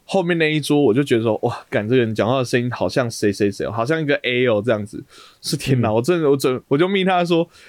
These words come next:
Speaker 1: 我就偷偷录那个声音。诶，没有，诶，我就，对，我就偷偷录那个声音，然后就传给那个 A，那个 A 跟我蛮好的。我说：“你不觉得那声音很像你吗？”他就说：“你在哪里？”我说：“哦，我在垦丁的什么什么餐厅啊。”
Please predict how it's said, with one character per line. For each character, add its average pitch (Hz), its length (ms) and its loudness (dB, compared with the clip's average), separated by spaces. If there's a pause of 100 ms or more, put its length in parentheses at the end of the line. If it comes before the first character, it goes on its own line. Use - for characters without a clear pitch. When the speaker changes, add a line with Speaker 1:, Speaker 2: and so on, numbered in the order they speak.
(120)
Speaker 1:
我 123 80 2
就 156 80 4
偷 160 180 0
偷 156 140 2
录 160 140 4
那 151 80 2
个 127 100 4
声 117 160 0
音。 110 180 -6 (580)
诶， 135 100 2
没 185 80 2
有， 233 80 2
诶， 240 200 -2 (160)
我 147 120 2
就， 208 60 2
对， 196 180 2
我 143 100 4
就 165 80 2
偷 180 120 2
偷 160 100 4
录 165 120 4
那 160 40 4
个 139 100 4
声 139 100 0
音， 135 60 2
然 123 80 4
后 131 60 4
就 143 80 4
传 120 200 -2
给 110 80 0
那 113 100 0
个 110 80 2
A， 104 180 0
那 131 80 2
个 127 100 4
A 123 140 4
跟 127 100 2
我 113 60 0
蛮 98 220 -4
好 - 260 -8
的。 151 80 -10 (380)
我 120 60 2
说 120 80 4
：“你 117 40 0
不 147 80 4
觉 160 60 4
得 147 80 2
那 147 40 2
声 143 160 0
音 139 60 0
很 110 160 2
像 117 180 0
你 95 60 -6
吗？” 90 160 -6
他 113 80 0
就 113 80 2
说 113 160 -2 (800)
：“你 113 100 -2
在 143 140 2
哪 110 160 0
里？” 104 180 -2 (200)
我 110 100 -2
说 123 240 2
：“哦， 131 80 4
我 120 100 4
在 180 80 2
垦 - 160 -2
丁 127 100 -2
的 139 80 2
什 123 120 -2
么 104 80 -2
什 - 80 -4
么 101 100 -2
餐 110 160 -2
厅 104 180 -2
啊。” 101 140 -6